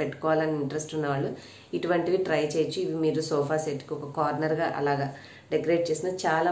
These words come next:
మంచి లుక్ వస్తుంది. So, మీరు కొంచెం స్పెషల్గా ఉంచుకోవాలి మీ ఇంట్లో ఉండే ఐటమ్స్ అంటే డెఫినెట్‌గా ఇట్లాంటివి ట్రై చేయొచ్చండి. So, ఇది మన first product. మీకు ఒక designer saree చూపిస్తాను, చాలా చాలా బాగుంది. So, ఈ saree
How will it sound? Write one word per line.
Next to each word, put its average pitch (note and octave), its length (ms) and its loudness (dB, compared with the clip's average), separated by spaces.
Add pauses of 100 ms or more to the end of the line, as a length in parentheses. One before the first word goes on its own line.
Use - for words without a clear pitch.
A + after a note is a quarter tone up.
మంచి D#3 280 0
లుక్ D#3 200 -2
వస్తుంది. C#3+ 320 -6 (120)
So, - 60 0 (120)
మీరు D#3+ 160 6 (140)
కొంచెం F#3+ 340 2
స్పెషల్గా F3 580 0
ఉంచుకోవాలి E3+ 520 0
మీ E3 160 2
ఇంట్లో D#3+ 320 0
ఉండే D#3+ 160 0 (180)
ఐటమ్స్ D#3 360 0
అంటే C#3+ 160 -2 (100)
డెఫినెట్‌గా D3+ 480 -2
ఇట్లాంటివి D3 460 -2
ట్రై C#3+ 120 -2 (120)
చేయొచ్చండి. C#3+ 440 2 (580)
So, F3 60 -2 (220)
ఇది F3+ 160 2
మన D#3+ 100 0 (120)
first D#3 240 -4 (100)
product. D#3 340 -2 (100)
మీకు G3 220 0
ఒక E3 120 -2 (260)
designer E3+ 420 2
saree D#3 320 0
చూపిస్తాను, D#3 460 -2 (240)
చాలా E3 340 2
చాలా E3+ 160 4 (120)
బాగుంది. D#3 420 2 (560)
So, D#3+ 80 -2 (600)
ఈ - 20 6 (160)
saree D#3 240 4